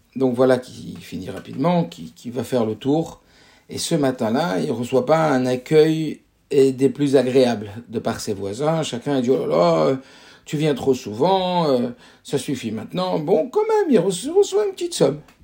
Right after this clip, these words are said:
Il rentre chez lui, donc le, le pauvre l'attend, il lui donne la somme. Et quelques minutes après, <laughs> on retape à la porte.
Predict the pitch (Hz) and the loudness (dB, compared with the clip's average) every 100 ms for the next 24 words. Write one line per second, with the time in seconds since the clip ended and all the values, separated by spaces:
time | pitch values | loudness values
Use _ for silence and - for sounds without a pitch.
0 | - _ _ _ _ _ - 160 135 117 | -20 _ _ _ _ _ -2 0 2 0
1 | 110 123 175 175 156 123 117 - 117 110 | 0 0 0 0 0 0 -4 -2 0 2
2 | 110 107 104 - 117 131 123 113 101 98 | 0 -2 -8 -8 -6 -2 -2 -2 -4 0
3 | 170 180 165 123 120 127 117 117 - 147 | 0 0 -2 -2 -2 0 -2 -4 2 2
4 | 170 165 _ _ _ _ _ - - - | 2 -4 _ _ _ _ _ -20 -20 -20
5 | - - 180 170 165 156 139 113 107 - | -14 -2 -2 0 -2 0 0 -2 -2 2
6 | 170 175 - - 127 - - - - - | 2 2 -10 -8 -6 -6 -12 -20 -20 -20
7 | - _ - 156 - 139 120 - - - | -20 _ -6 -2 0 0 0 -4 -10 -20
8 | - | -20